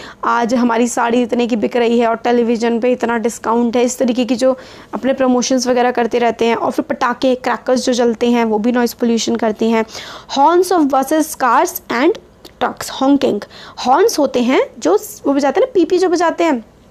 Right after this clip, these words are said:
तो वो हॉर्न बहुत तेज़, मतलब बहुत ज़्यादा ट्रैफिक में, जैसे कि क्रॉसिंग वगैरह से निकलते हैं या फिर ट्रैफिक सिग्नल हो जाता है, तो कई बार बहुत ही हॉकिंग होती है, मतलब बहुत ज़्यादा लोग अपनी horns वगैरह बजाते हैं, तो कितनी गंदी sound आती है, है ना,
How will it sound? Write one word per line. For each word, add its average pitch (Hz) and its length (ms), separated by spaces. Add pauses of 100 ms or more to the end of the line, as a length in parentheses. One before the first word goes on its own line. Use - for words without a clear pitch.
(880)
तो 302 140
वो 320 140
हॉर्न 277 380 (160)
बहुत 262 220
तेज़, 285 320
मतलब 269 180
बहुत 262 300
ज़्यादा 269 240
ट्रैफिक 262 460
में, 254 80
जैसे 247 220
कि 254 140
क्रॉसिंग 254 420
वगैरह 240 260
से 233 100
निकलते 226 380
हैं 233 340 (300)
या 254 120
फिर 247 140
ट्रैफिक 233 400 (120)
सिग्नल 254 300
हो 247 60
जाता 233 300
है, 240 40
तो 262 80
कई 247 160
बार 262 140
बहुत 240 340
ही 294 40
हॉकिंग 247 420
होती 233 220
है, 214 60
मतलब 220 240
बहुत 226 160
ज़्यादा 220 220
लोग 226 400
अपनी 220 380 (260)
horns 233 260
वगैरह 226 220
बजाते 220 460
हैं, 214 80
तो 247 100
कितनी 277 240
गंदी 285 260
sound 247 300
आती 226 260
है, 226 80
है 262 60
ना, 330 140